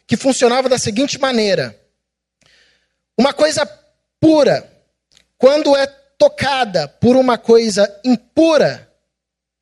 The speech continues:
se tornava impura. Agora, quando uma coisa pura tocava algo impuro,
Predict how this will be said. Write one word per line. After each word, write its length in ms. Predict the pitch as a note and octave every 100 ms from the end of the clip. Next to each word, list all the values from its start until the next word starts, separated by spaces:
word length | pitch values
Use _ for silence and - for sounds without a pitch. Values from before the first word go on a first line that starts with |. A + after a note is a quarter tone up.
| _ _ _
se 220 | - -
tornava 760 | D4 C#4+ B3+ G3+ A#3+ B3 E3 B2+ _ _ _ -
impura. 640 | C#4+ - C4+ B3 C#3 - _ _ _ _ _ _ _ _ _ _ _ _ _ _ _ _ - _
Agora, 600 | C4 C4 C#4 A3+ D3+ - _ _ _ _
quando 320 | D#4+ G4 G4+
uma 160 | F4 C#4+
coisa 400 | - D4 B3+ B3+
pura 960 | B3+ _ _ D4+ D#4 A#3+ D3 G2 _ _ _ _ _ _ _
tocava 880 | - - - C#4 D#4+ D4+ G#3+ G3 - -
algo 560 | A3+ B3 G#3+ F#3 G3+ -
impuro, 800 | C4 B3+ _ D4 E4+ D4+ E3 A#2+